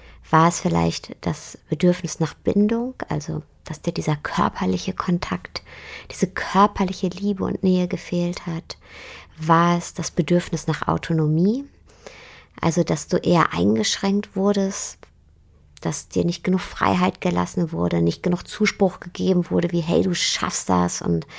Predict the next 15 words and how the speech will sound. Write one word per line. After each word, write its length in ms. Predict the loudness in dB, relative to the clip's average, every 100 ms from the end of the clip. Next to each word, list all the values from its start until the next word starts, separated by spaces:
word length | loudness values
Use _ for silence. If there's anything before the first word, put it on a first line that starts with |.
| -14 -14 -14 -16 -12 -4
ähm, 500 | -2 0 0 -2 -6 _ _ _ _ _ _ _ -20 2
diese 200 | 4 4
Bestätigung 720 | 0 -2 0 -4 -2 2 2
gefehlt 500 | 0 -2 0 0 0
hat? 280 | -4 -6 -8 _ _ _ _ _ _ _ _ _ -20 -20 -20 _ -4
Also, 180 | 0 0
dass 160 | -2
du 100 | -4
auch 100 | -6
die 220 | -2 -2 4
Welt 220 | 4 4
zu 160 | 0 0
wenig 320 | 2 0 -4
erkunden 560 | -12 0 2 2 -2
konntest? 680 | -4 -2 -2 -4 -8 -12 -20